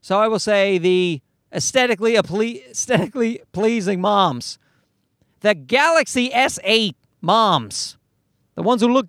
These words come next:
good. Those are the ones who talk to me. And the religious people, apparently.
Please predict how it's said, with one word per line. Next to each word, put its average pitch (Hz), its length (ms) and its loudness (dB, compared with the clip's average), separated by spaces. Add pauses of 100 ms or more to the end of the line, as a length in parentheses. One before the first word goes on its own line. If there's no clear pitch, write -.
good. 226 460 0 (1200)
Those 247 220 2
are 214 40 0
the 220 80 4
ones 165 200 2
who 135 60 -6
talk 170 300 2
to 135 80 -10
me. 123 180 -10 (1300)
And 311 200 0
the 480 120 0
religious 330 340 -4
people, 190 260 -4
apparently. 131 440 -10